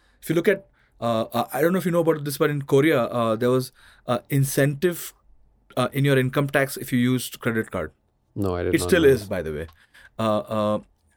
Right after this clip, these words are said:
Speaker 1: actually, there are more other, more countries who have done this. Why is that important? See, only when we increase our credit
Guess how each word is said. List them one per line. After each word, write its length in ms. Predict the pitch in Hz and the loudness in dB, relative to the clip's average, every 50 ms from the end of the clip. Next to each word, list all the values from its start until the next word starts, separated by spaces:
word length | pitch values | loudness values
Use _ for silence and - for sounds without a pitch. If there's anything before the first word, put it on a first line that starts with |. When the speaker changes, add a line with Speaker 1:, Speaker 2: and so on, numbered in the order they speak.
| _ _ _ _ _ - - | _ _ _ _ _ -14 -10
Speaker 1:
actually, 320 | - - - - - 151 | -8 -8 -6 -4 -2 0
there 100 | 147 143 | 0 2
are 40 | 139 | 2
more 220 | 135 135 139 139 | 2 4 4 4
other, 140 | 131 123 - - - | 2 2 0 -4 -2
more 200 | 127 131 139 139 | 0 0 2 2
countries 260 | 135 139 131 131 131 | 2 0 -2 0 -2
who 60 | 127 | -2
have 100 | 123 120 | -2 -2
done 180 | 113 113 110 107 | -2 -2 -2 -2
this. 240 | 98 80 - - - _ _ _ _ _ _ _ | -4 -6 -6 -8 -12 _ _ _ _ _ _ _
Why 220 | 107 123 147 190 | 0 2 4 4
is 220 | 202 196 170 143 | 4 2 2 2
that 160 | 127 120 117 113 | 0 0 0 -2
important? 460 | 101 - 87 78 76 - 69 71 - _ _ _ _ _ _ _ | -4 -4 -6 -6 -6 -8 -14 -18 -18 _ _ _ _ _ _ _
See, 200 | - - 240 220 - - | -2 0 0 0 0 -2
only 320 | - 170 175 180 208 269 | -2 0 0 2 2 2
when 360 | 247 202 208 202 190 185 156 151 | 2 2 2 2 2 0 -4 -4
we 280 | 175 185 196 202 196 _ _ _ _ _ _ _ _ | -2 -2 -2 -2 -4 _ _ _ _ _ _ _ _
increase 480 | - 165 165 139 - - 202 226 226 202 | -2 -2 -2 -2 -2 2 2 4 4 4
our 160 | 214 196 - - _ | 2 0 -2 -8 _
credit 480 | - - - 170 165 170 190 139 - | -8 0 2 2 4 4 2 0 -2